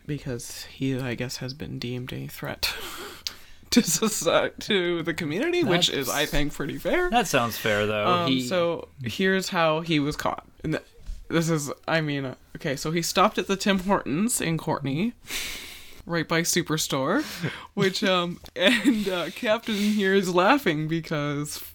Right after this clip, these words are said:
Speaker 1: for anyone who might not
Speaker 2: Turd
Speaker 1: be
Speaker 2: tosser.
Speaker 1: familiar
Speaker 2: <laughs> The turd tosser.
Speaker 1: Okay, it's not, okay, everything always circles back to Tim Hortons, but, um, for anyone who might not be familiar with the area, this particular Tim Hortons is literally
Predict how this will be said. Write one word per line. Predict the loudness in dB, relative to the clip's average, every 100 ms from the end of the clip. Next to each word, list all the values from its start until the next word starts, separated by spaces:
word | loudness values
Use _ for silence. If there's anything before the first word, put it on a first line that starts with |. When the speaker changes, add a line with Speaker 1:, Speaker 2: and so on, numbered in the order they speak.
| -16 2
Speaker 1:
for | 4
anyone | 6 6
who | 4 4
might | 4
not | 4 2
Speaker 2:
Turd | 2 2
Speaker 1:
be |
Speaker 2:
tosser. | 2 2 2 2 2 0
Speaker 1:
familiar | 2 2
Speaker 2:
<laughs> | 2 0
The | -2
turd | 2 2 2
tosser. | 0 0 0 -2 -4 -2 -4 2
Speaker 1:
Okay, | 2 4 0
it's | 0 -4 0
not, | 0 0 -2
okay, | -2 0
everything | 2 2 2 2
always | 2 2 2
circles | 0 2 0 2
back | 0 0
to | 0
Tim | 0 0
Hortons, | -2 -4 -6 0
but, | 2 0 -6 -20 -16 -12 -10 -8 -8 0
um, | 2 2
for | 0 0
anyone | 2 4 4
who | 4
might | 2 0
not | 0
be | 0
familiar | 0 0 2 2 2
with | 0
the | -2 0
area, | 2 2 2 2 -2 -6 0
this | 2 2
particular | 0 0 0 2 2 2
Tim | 2 0 0
Hortons | 0 -2 -2 -2 -2 -4 0
is | 2 2
literally | 2 2 4 2 2 2 4 4